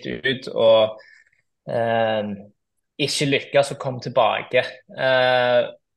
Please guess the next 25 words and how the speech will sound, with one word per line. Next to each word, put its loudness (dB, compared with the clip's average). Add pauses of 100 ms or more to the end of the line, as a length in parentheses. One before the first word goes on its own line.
(120)
men -4 (1000)
det -2
synes -6
jo 2
jeg 2
også 2
er 4
en -2
sånn -6 (160)
generalisering -2
på -4
at, -10
ok, -6
hvis -12
du -20
ikke -2 (1300)
blir, -4 (200)
ehm, -2 (480)
eh, 0
fast -8
på, 0 (460)
på, -4 (360)
på -8
Tottenham, -8
så 2